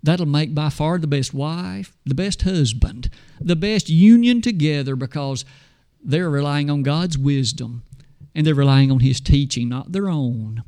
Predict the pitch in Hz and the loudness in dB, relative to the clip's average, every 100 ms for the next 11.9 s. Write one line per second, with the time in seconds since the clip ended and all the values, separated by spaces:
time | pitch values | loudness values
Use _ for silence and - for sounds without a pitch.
0 | - _ _ _ - _ _ _ - _ | -16 _ _ _ -20 _ _ _ -20 _
1 | - - 139 160 175 139 131 165 160 135 | -14 0 2 4 2 2 6 6 4 2
2 | 156 175 - 233 190 - 127 - - 214 | 2 2 -2 -2 -2 -2 -4 -4 -6 -6
3 | 247 226 123 120 - - - - 135 143 | -4 -2 -2 -4 -8 -14 -12 -4 0 2
4 | 151 151 - 151 160 156 147 127 139 151 | 2 0 0 0 0 -2 -4 -2 -2 -4
5 | - 143 - 156 151 143 139 135 143 139 | -4 -6 -4 -4 -4 -4 -4 -4 -6 -6
6 | - 123 - _ - 165 226 233 190 226 | -10 -14 -16 _ -12 -8 -6 -4 -4 -4
7 | 214 - 262 190 - 156 131 117 117 127 | -4 -4 -4 -2 0 0 0 -2 -2 -2
8 | 104 - - 127 - - - - - - | -4 -10 -14 -16 -18 -20 -20 -20 -20 -20
9 | - - 165 151 160 190 143 131 135 156 | -14 0 2 4 2 4 2 0 0 0
10 | 160 127 131 143 214 156 117 139 - 135 | 0 0 0 0 0 -4 -8 -10 -6 -2
11 | 160 240 240 185 160 127 107 92 | 0 0 0 2 2 2 0 -6